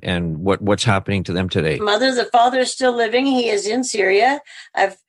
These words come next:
Speaker 2: met, I FaceTimed him. Of course, my Arabic isn't good <laughs> enough to speak to him, but the, um,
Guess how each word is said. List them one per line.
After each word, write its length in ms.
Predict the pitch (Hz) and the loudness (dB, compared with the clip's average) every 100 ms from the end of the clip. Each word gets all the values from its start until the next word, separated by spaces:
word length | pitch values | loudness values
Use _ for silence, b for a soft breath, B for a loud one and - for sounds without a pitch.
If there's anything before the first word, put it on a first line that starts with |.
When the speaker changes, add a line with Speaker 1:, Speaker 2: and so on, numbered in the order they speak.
| b b b _ | b b b _
Speaker 2:
met, 320 | 196 240 247 - | 2 2 2 -2
I 120 | 202 | -2
FaceTimed 800 | - 262 339 - - 220 208 202 | 2 2 2 0 2 2 2 0
him. 180 | 302 320 | -2 -2
Of 160 | 214 | -4
course, 300 | 233 220 - | -2 -2 -2
my 140 | 226 208 | -4 0
Arabic 480 | 202 214 202 196 202 | 2 0 0 -2 -2
isn't 340 | 185 190 196 | -4 -4 -2
good 140 | 208 | 0
<laughs> 100 | 196 | 2
enough 340 | 247 - 247 - | 0 2 0 -2
to 120 | 208 | -10
speak 400 | - - 311 311 | -10 -8 -8 -8
to 140 | - - | -8 -6
him, 220 | 208 - B B 262 - - - | -6 -8 B B -10 -10 -18 0
but 240 | 240 - - B B B B _ _ _ _ _ - | 0 0 -8 B B B B _ _ _ _ _ -20
the, 520 | 233 277 202 196 196 | -16 2 4 6 4
um, 340 | 185 185 180 | 2 0 -6